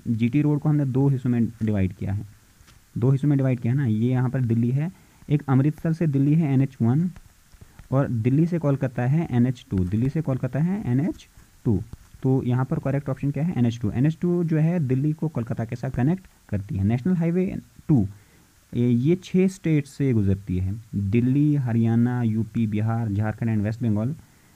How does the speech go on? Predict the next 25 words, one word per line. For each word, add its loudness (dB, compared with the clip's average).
अ, 0
ये 2
Grand 4
Trunk 0
Road 2
का -4
एक -2
part 0
है, -4
ठीक -4
है। 0
Grand 4
Trunk -2
Road 0
जो 0
थी, -2
इसको -4
दो 4
हिस्सों 2
में 4
divide 0
किया -4
था -4
ना, -2
एक 2